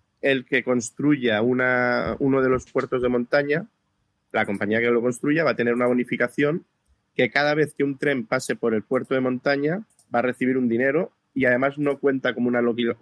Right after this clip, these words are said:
como una localización, sino que es un dinero que te llevas.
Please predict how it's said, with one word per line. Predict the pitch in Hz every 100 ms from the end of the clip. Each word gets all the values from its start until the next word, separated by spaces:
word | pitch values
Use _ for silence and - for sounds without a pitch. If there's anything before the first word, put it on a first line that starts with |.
| -
como | - 120
una | 123 120
localización, | 117 117 117 120 180 170
sino | - 113 107
que | 117
es | 131
un | 123
dinero | 120 120 127 120 107 104
que | -
te | 107 101
llevas. | 104 92 - -